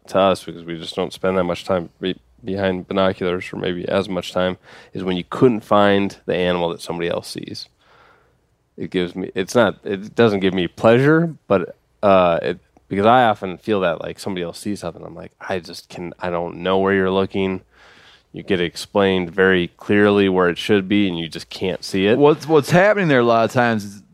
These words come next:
Speaker 2: the, the, the one that sees it s-, catches a movement.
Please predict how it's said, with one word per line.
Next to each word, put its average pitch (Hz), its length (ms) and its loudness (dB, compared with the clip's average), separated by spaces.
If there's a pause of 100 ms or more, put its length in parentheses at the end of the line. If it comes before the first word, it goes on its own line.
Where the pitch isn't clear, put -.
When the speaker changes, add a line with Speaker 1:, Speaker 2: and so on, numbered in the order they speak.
Speaker 2:
the, 101 180 -18
the, 107 220 -12
the 113 100 -4
one 127 280 0
that 110 120 -6
sees 156 480 -4
it 101 220 0 (1000)
s-, - 360 -16
catches 120 340 0
a 104 60 -2
movement. 107 580 -2